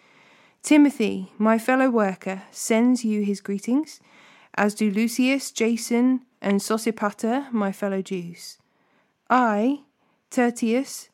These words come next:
the one writing this letter for Paul, send my greetings too, as one of the Lord's followers. Gaius says hello to you.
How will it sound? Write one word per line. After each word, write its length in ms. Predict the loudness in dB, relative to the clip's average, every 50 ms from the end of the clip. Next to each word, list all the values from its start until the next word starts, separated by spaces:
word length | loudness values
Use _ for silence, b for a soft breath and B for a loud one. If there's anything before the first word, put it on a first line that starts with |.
| _ _ _ _ -6
the 80 | -4 -2
one 500 | 2 2 2 4 4 4 2 2 0 -2
writing 500 | 0 0 0 0 -2 -2 -4 -4 -4 -4
this 200 | -6 -8 -8 -6
letter 280 | -8 -8 -6 -6 -8
for 320 | -8 -6 -4 -2 -2 -2 -2
Paul, 400 | -4 -6 -8 -6 -6 -6 -6 -8 -8
send 340 | -2 0 2 2 4 4
my 180 | 2 2 2 0
greetings 540 | -2 -2 -4 -4 -2 0 0 0 0 -2 -2
too, 300 | -4 -2 -2 -2 -4 -8 B B B B B B B B B B
as 220 | B -4 -4 -2 0
one 180 | 2 2 2
of 80 | 2 0
the 80 | -2
Lord's 300 | -2 -2 -2 -2 -4 -8
followers. 560 | -8 -8 -8 -6 -6 -8 -12 -12 -14 -18 -20 -20 _ _ _ _ _ _ _ _ _ _ _ _ _ _ _ _ _ _ _ _ _ _ _ _ _ _ _ _ -20 -20 B B B B B B B B B B
Gaius 420 | 0 2 4 4 4 2 0 0 -2
says 260 | 0 0 0 0 0
hello 240 | 0 0 0 0 -2
to 160 | -2 0 0
you. 240 | 0 2 0 0